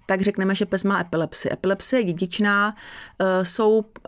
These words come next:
dokonce i dneska už existují genetické testy u některých plemen, u kterých můžeme zjistit, zda to zvíře bude trpět vrozenou epilepsií, anebo nebude. Pak je samozřejmě,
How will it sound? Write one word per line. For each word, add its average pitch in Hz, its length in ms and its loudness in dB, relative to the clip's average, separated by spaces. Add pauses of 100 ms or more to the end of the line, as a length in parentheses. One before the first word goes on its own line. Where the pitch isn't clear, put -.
dokonce 196 500 0
i 214 160 2
dneska 202 460 0
už - 180 -4
existují 196 380 0
genetické 202 520 0
testy 190 420 2
u 190 80 0
některých 196 400 0
plemen, 190 520 2
u 185 60 -6
kterých 196 420 -2
můžeme 190 400 0
zjistit, 190 240 -2
zda 190 100 0
to 190 120 -2
zvíře 185 300 0
bude 185 200 0
trpět 190 400 -4
vrozenou 185 460 0
epilepsií, 196 760 0
anebo 185 460 -2
nebude. 196 520 0 (500)
Pak 202 160 0
je 226 80 2
samozřejmě, 226 760 2